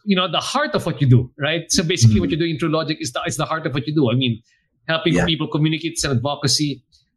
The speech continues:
Speaker 1: helping educate people through what you do is an
Speaker 2: Right.
Speaker 1: advocacy as well. Now, having said all that, naman, I-, I-, Ibarra, please, if there are M S M Es here right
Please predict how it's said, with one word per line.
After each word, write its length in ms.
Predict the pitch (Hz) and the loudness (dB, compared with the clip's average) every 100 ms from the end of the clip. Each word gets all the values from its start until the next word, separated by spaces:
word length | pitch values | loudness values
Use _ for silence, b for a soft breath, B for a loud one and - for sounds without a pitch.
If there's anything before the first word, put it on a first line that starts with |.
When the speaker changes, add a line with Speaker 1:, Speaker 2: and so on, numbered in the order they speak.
| - | -2
Speaker 1:
helping 300 | 147 175 180 | -2 -2 -4
educate 380 | 170 180 190 170 | 0 0 0 0
people 380 | 165 127 147 120 | 0 0 0 -2
through 120 | - 151 | 0 0
what 120 | 151 | 0
you 80 | 151 | 2
do 140 | 147 | 2
is 100 | 120 | 4
an 120 | 196 | 4
Speaker 2:
Right. 80 | 196 | 2
Speaker 1:
advocacy 420 | 131 123 123 135 | 0 -2 -2 -2
as 120 | 123 | -2
well. 280 | 120 127 117 - _ - | 0 -2 -4 -8 _ -4
Now, 120 | 180 | -2
having 160 | 214 240 | -2 -4
said 180 | 254 240 | -6 -6
all 60 | |
that, 180 | 226 233 | -8 -6
naman, 220 | 220 233 | -4 -4
I-, 280 | 208 202 208 | -2 -2 -2
I-, 100 | 190 - | -4 -6
Ibarra, 420 | 185 214 285 185 | -8 -6 -4 -4
please, 400 | 214 277 196 143 b b b | 0 2 2 0 b b b
if 140 | 208 175 | 0 2
there 100 | 233 | 2
are 180 | 214 214 | 2 0
M 200 | 214 220 | -2 0
S 100 | 202 | 0
M 120 | 202 | 0
Es 180 | 214 180 | -2 -2
here 200 | 180 196 | 0 0
right 160 | 196 | 0